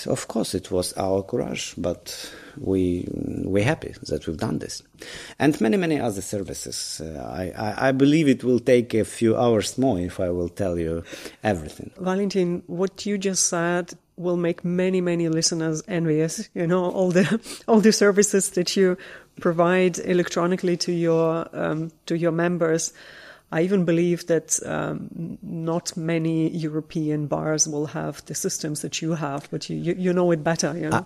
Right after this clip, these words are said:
Speaker 1: I, I know
Speaker 2: Yeah.
Speaker 1: they don't.
Speaker 2: Yeah, <laughs> you know that they don't. <laughs>
Speaker 1: You remember that a few years, uh, right before, mm, uh, pandemia in Vienna on European Presidential Conference,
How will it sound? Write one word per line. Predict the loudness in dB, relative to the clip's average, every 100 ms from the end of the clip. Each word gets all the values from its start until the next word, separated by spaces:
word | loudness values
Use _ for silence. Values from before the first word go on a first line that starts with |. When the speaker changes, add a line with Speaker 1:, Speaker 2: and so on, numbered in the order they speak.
| 0
Speaker 1:
I, | 4
I |
know | 6 8 8
Speaker 2:
Yeah. |
Speaker 1:
they | 6
don't. | 4 2 0 -4 -6
Speaker 2:
Yeah, | 0 2 4
<laughs> |
you | 6 6
know | 8
that | 6 6
they | 6 8 8
don't. | 8 6 2 0 0 0 -4 -4
<laughs> | _ -16 -14 -14 -20 -14 -4
Speaker 1:
You | 2 4
remember | 4 4 2
that | 2 -2 -2 0
a | 0
few | 2 2
years, | 4 4 4 0 -2
uh, | 0 0 0
right | 2 4 4 2
before, | 0 4 6 6 6 2 -2
mm, | -2 -2 -2 -4 -4 -6
uh, |
pandemia | -2 2 4 4 0 -2 -8 -2
in | 0 0
Vienna | -2 -4 -2 -4 -4
on | -6 -6 -8 -4
European | -2 -2 0 0 0
Presidential | -2 -4 -4 -2 -4 -4 -6
Conference, | -2 -4 -4 -10 -10